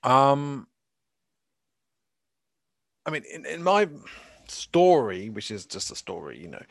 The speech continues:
I, I guess I went from following the expectations of my parents to then in agreeing escapism for years and then finding the pod-, finding podcasting and doing that, and then feeling like I was worthy because, and feeling better about myself because I was doing that.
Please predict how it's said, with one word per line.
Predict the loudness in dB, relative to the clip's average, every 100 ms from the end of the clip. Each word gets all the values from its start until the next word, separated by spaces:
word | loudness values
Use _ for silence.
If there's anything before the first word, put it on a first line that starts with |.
| -20 -20 -4
I, | -2 2 0
I |
guess | 2 0 2
I | 4
went | 2 0
from | 0 2 4 2 -4 -10 _ _ _ _
following | _ 0 0 0 -6
the | -10
expectations | -10 -10 -6 -6 -6 -10
of | -10
my |
parents | -8 -8 -8 -10 -16 -14
to | -8
then | -6 -6 -12 _ _ _ _ _ _ _ _ _ _ _ _ _ -6
in | -4
agreeing | -4 -2 -2 -2
escapism | -6 -8 -8 -8 -12 -16 -16
for |
years | -10 -8 -8 -10
and | -10
then | -10 -10
finding | -10 -10
the | -14
pod-, | -8 -8 -8 _ _ _ _ -8
finding | -8 -8
podcasting | -10 -10 -8 -10 -10 -14 -16
and | -14
doing | -12 -12 -12
that, | -10 -10 -12 _ _ _ _ _
and | -8
then | -8 -8
feeling | -8 -6 -4
like | -4 -6
I |
was | -6
worthy | 0 2 0 -4
because, | -8 -8 -6 -6 -10
and | -14 -14
feeling | -6
better | -2 -2
about | -2 -6
myself | -6 -6 -6
because | -8 -8
I | -6
was | -4
doing | -4 -4
that. | -4 -6